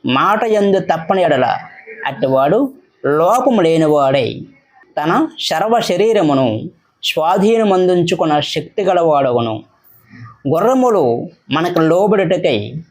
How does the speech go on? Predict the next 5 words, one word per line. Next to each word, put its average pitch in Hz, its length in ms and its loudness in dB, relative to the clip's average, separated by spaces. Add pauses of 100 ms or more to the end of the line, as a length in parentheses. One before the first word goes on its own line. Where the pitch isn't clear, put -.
(260)
నోటికి 214 540 0
కళ్ళెము 175 400 2
పెట్టి 151 600 -4 (560)
వాడి 151 180 -2
శరీరమంతయు 180 1000 0